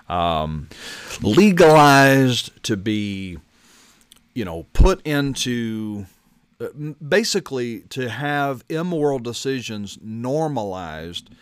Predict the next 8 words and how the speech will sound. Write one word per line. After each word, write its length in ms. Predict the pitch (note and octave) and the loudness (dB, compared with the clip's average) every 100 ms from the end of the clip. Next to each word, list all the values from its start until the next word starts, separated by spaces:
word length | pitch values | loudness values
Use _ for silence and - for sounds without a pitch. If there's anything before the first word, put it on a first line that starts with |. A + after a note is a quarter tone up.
| _ _ - | _ _ -14
in 140 | G#2+ | -10
our 200 | G#2 G#2 | -8 -10
society. 760 | - G2 - F#2+ F2 C#2+ A1+ D#2 _ _ _ _ - - | -12 -10 -8 -6 -6 -10 -16 -20 _ _ _ _ -20 -8
It 160 | A2+ - | -6 -4
seems 500 | - G3 A#3 A3 E3 | -2 0 0 -2 -2
as 280 | C3+ A#2 | -2 -4
though 540 | A#2+ G#2+ G#2 G#2 G#2+ - _ _ _ _ A2 | -6 -4 -4 -6 -8 -12 _ _ _ _ -12
governments, 720 | A2+ B2+ D#3+ F3+ G3+ - - | -6 -4 -4 -4 -8 -12 -18